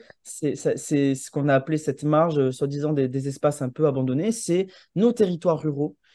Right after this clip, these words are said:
qui, demain, à mon sens en tout cas, euh, sont un,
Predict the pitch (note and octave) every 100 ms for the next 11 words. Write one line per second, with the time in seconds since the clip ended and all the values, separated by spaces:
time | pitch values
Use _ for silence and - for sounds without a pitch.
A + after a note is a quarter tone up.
0 | _ _ - G#3+ E3+ G3 F#3 E3+ D#3 D#3
1 | - G#3 D3+ - - F#3 A#3 _ _ _
2 | _ - C#3 C3 - - - - - -
3 | A3+ A3 - D3 C#3 C#3